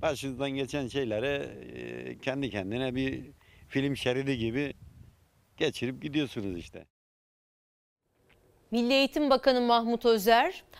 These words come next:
Speaker 2: okullarda yüz yüze eğitim hazırlıklarını açıkladı. Altı Eylül pazartesi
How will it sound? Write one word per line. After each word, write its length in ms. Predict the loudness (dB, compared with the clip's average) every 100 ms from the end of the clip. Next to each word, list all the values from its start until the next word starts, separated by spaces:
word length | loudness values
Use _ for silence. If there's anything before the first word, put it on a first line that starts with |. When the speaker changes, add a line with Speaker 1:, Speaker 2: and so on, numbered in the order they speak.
| -12 -2
Speaker 2:
okullarda 680 | 0 2 6 8 8 8
yüz 360 | 6 6 4 4
yüze 200 | 4 6
eğitim 560 | 6 4 2 0 0 2
hazırlıklarını 760 | 0 0 0 -2 -2 0 0
açıkladı. 520 | -2 -6 -8 -6 -2
Altı 360 | 2 2 2 2
Eylül 320 | 2 2 -2
pazartesi 960 | 0 0 4 4 4 -2 -6 2 2